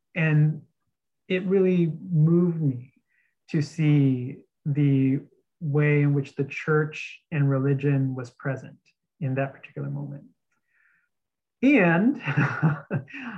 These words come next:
that was, I would say that was the more generally positive side of kind of Christianity. And I was also growing up in a small Texas town, uh,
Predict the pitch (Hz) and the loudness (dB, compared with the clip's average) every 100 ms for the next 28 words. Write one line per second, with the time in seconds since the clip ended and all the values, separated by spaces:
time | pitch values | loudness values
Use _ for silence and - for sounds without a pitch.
0 | - _ _ - 185 226 240 196 214 220 | -16 _ _ -2 0 2 2 4 4 4
1 | 208 208 190 180 180 180 170 185 180 175 | 4 4 0 0 2 4 2 2 2 0
2 | 170 170 165 160 143 139 139 127 123 123 | 0 2 2 2 0 -2 -4 -6 -8 -12
3 | - - 139 131 123 _ _ _ _ _ | -14 -4 -2 -2 -6 _ _ _ _ _
4 | _ 151 131 120 143 - 135 123 123 139 | _ -4 -4 -4 -6 -2 -4 -4 -6 -8
5 | - _ _ _ _ _ - 233 262 247 | -14 _ _ _ _ _ -4 2 4 4
6 | 190 196 202 202 175 170 160 160 - 160 | 4 4 2 2 2 2 2 0 -2 -2
7 | 156 - 156 151 147 143 - _ _ - | 0 0 2 4 2 0 -6 _ _ -6
8 | 156 - 147 - 139 135 127 127 123 - | -4 -4 -8 -2 0 0 -2 -6 -12 -18
9 | _ _ - 151 139 135 127 127 123 123 | _ _ -4 2 4 4 4 0 -4 -8